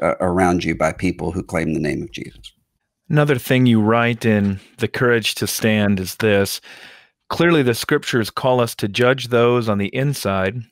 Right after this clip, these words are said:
Speaker 2: who bear the name of brother and not those on the outside. Doing the reverse can make for a much easier ministry as a hack." End quote.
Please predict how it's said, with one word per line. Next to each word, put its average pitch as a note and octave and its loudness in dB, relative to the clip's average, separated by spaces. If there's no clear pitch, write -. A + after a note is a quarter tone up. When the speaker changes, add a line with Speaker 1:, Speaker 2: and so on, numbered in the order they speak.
Speaker 2:
who A#2+ -4
bear G#2+ 0
the G#2+ -2
name G#2 2
of A#2+ -2
brother G#2 0
and G#2+ 2
not B2+ 2
those G#2 0
on G#2+ -2
the A2 2
outside. F2+ -4
Doing C3+ 4
the C#3 4
reverse A2+ 2
can G#2+ 2
make A2 0
for - 0
a G2+ 2
much A2 0
easier G#2 0
ministry G2+ -2
as G2 -2
a F2+ 0
hack." F#2 -4
End F2 -10
quote. - -6